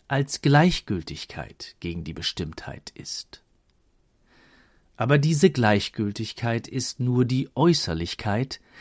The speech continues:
nicht an sich selbst, sondern in anderem die Bestimmtheit zu haben. Das Dritte ist nun die sich auf sich selbst beziehende Äußerlichkeit. Als Beziehung auf sich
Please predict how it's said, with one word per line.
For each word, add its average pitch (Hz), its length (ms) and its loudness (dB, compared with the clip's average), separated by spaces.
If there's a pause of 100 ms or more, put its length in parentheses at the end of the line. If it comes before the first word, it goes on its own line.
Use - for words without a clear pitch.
(220)
nicht 127 320 4
an 95 200 -4
sich 80 240 -6
selbst, - 640 -2 (220)
sondern 127 420 2
in 143 300 0
anderem 110 600 0 (160)
die 82 80 -6
Bestimmtheit - 1000 -6
zu - 260 -10
haben. - 260 -10 (2250)
Das 95 280 -4
Dritte 135 400 6
ist 151 360 0
nun 147 340 2
die 156 160 2
sich 143 280 2
auf 135 180 0
sich 147 240 2
selbst 120 500 4
beziehende 90 840 -4
Äußerlichkeit. - 1160 -8 (680)
Als 98 280 -2
Beziehung 98 640 0
auf - 280 -6
sich 139 400 2